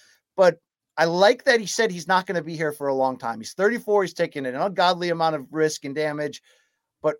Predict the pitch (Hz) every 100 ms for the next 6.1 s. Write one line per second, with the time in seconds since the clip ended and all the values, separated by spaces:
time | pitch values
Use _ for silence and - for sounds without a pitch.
0 | - 208 226 220 226 - 135 131 - 202
1 | 220 202 202 190 151 147 151 - 170 156
2 | - 160 190 180 196 185 196 165 139 -
3 | 175 170 151 135 127 139 139 131 131 131
4 | 127 123 117 120 110 104 104 _ _ _
5 | _ _ _ _ _ _ _ 220 165 -